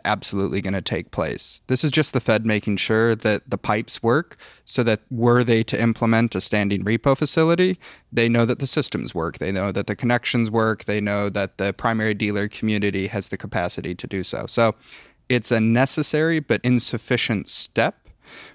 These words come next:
But the fact that they're even testing it suggests that it is part of a conversation about markets. For example, in recent years, we've also seen the Fed test outright selling of some treasury holdings.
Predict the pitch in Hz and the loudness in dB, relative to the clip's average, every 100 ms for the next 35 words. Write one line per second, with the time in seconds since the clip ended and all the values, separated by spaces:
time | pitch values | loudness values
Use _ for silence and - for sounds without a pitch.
0 | - 131 131 - 147 151 - 120 - 120 | -4 0 0 2 2 2 0 -2 2 2
1 | 110 117 104 101 - - 180 - 110 104 | 4 2 0 -2 -2 -2 -2 0 0 0
2 | - - 113 107 123 120 - - 104 104 | -2 -4 -4 0 4 4 2 0 0 2
3 | 104 95 - 117 104 98 - 98 95 95 | 0 -2 -2 0 0 -2 -4 -2 -2 -4
4 | - 90 - 87 92 90 - - 113 110 | -2 -2 -4 -4 -2 -4 -4 -2 0 0
5 | - - _ _ - 127 120 117 123 117 | -4 -14 _ _ -2 0 2 4 4 4
6 | 117 113 113 120 - 117 110 120 113 - | 4 4 4 4 4 2 4 4 4 2
7 | 117 107 107 110 120 110 - 113 110 107 | 0 4 2 2 0 0 0 2 2 2
8 | 101 101 - 101 - 104 101 - - 110 | -2 -4 -8 -4 0 0 -2 -6 -2 0
9 | 104 - - - 113 104 107 98 - - | 0 -6 -10 -4 -2 0 0 -2 -2 0
10 | 110 110 135 151 160 - 107 - 104 104 | 0 2 0 0 -2 -2 0 2 2 2
11 | - 113 135 143 156 160 190 196 | 2 2 4 4 4 2 0 -2